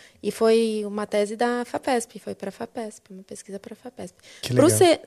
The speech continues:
Speaker 1: não, aliás, essa foi pro C N P Q. Pra fapesp eu fiz a edição crítica de manuscritos de Henrique Oswald, um compositor do romantismo brasileiro.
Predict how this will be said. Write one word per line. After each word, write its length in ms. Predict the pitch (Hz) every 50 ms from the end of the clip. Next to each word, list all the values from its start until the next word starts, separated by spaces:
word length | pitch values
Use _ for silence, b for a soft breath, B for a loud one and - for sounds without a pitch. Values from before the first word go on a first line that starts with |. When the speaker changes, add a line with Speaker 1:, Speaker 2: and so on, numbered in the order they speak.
| _ _ _ -
Speaker 1:
não, 220 | 233 233 226 202
aliás, 340 | 196 202 202 180 - - - _ _ _ _ _ _ - _
essa 280 | - 233 233 - 269 -
foi 160 | - 240 233
pro 120 | - -
C 140 | - - 247
N 100 | 233 226 226
P 100 | - -
Q. 180 | 233 180 - - b b b b b b b b b b b b _ _ -
Pra 160 | - 277 294
fapesp 420 | 285 320 294 - 269 277 277 - -
eu 80 | 302
fiz 320 | 294 - - 277 262 262 269
a 460 | 254 247 240 233 226 220 214 202 196 196 202 190 202 - _ _ _ -
edição 440 | 220 214 208 214 - - 226 220
crítica 440 | 214 - 233 233 233 - - - 240
de 120 | 214 208 220
manuscritos 640 | 220 226 220 226 - - - 214 226 226 - -
de 80 | - 240
Henrique 360 | 233 233 226 226 226 - 254
Oswald, 460 | 247 226 220 214 - 202 196 190 196
um 140 | 208 208 208
compositor 440 | - - 208 202 - 208 - - 214
do 120 | 202 214
romantismo 500 | 214 220 214 214 214 214 - 214 214 214
brasileiro. 500 | 208 214 220 214 214 240 233 226 202 -